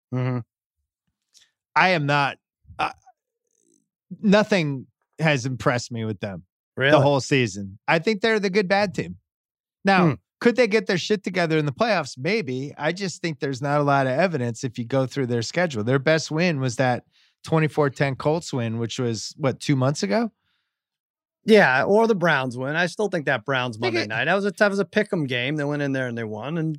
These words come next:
Speaker 2: But they
Speaker 1: that
Speaker 2: gave
Speaker 1: was
Speaker 2: up forty-two points to the Browns, though. I mean,
Speaker 1: Yeah.
Speaker 2: that, it's not, I'm not bragging about that game, especially when the Browns can't even, you know,
Speaker 1: I
Speaker 2: get
Speaker 1: get
Speaker 2: to
Speaker 1: it. None,
Speaker 2: thirty
Speaker 1: none of
Speaker 2: against
Speaker 1: these
Speaker 2: anyone
Speaker 1: teams
Speaker 2: else.
Speaker 1: other than the Bills have been impressive in the last month in terms of, like, defensively. Like, the Titans are fun to watch.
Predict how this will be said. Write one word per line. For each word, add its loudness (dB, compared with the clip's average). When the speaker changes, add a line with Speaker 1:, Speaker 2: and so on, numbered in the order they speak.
Speaker 2:
But 4
they 6
Speaker 1:
that 4
Speaker 2:
gave 4
Speaker 1:
was 4
Speaker 2:
up -18
forty-two 2
points -2
to -6
the -4
Browns, 2
though. -6
I -4
mean, 2
Speaker 1:
Yeah. 4
Speaker 2:
that, 0
it's -2
not, 2
I'm -2
not -2
bragging 0
about -8
that -4
game, -16
especially -4
when -6
the -4
Browns -2
can't -2
even, -4
you -4
know, -4
Speaker 1:
I 4
Speaker 2:
get 4
Speaker 1:
get 4
Speaker 2:
to 4
Speaker 1:
it. -8
None, 6
Speaker 2:
thirty 6
Speaker 1:
none 6
of 4
Speaker 2:
against 2
Speaker 1:
these 4
Speaker 2:
anyone 2
Speaker 1:
teams 2
Speaker 2:
else. 4
Speaker 1:
other -2
than -2
the -4
Bills -2
have -8
been -6
impressive -4
in -10
the -10
last -6
month -6
in -20
terms -8
of, -10
like, -8
defensively. -8
Like, -6
the -2
Titans 2
are 0
fun -2
to -4
watch. 0